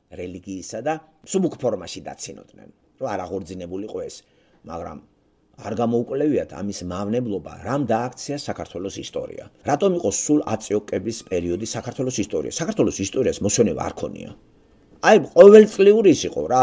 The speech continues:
შემოსევები. თან ვინა, იცი, ყველაზე ტილიანი ხალხი გვესეოდა. თუ სადმე ვიღაცა ტილიანი იყო, საჯირითო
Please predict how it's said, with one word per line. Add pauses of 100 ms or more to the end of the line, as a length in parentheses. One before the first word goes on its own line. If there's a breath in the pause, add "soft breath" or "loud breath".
შემოსევები.
თან
ვინა,
იცი,
ყველაზე
ტილიანი
ხალხი
გვესეოდა. (300 loud breath)
თუ
სადმე
ვიღაცა
ტილიანი
იყო, (380)
საჯირითო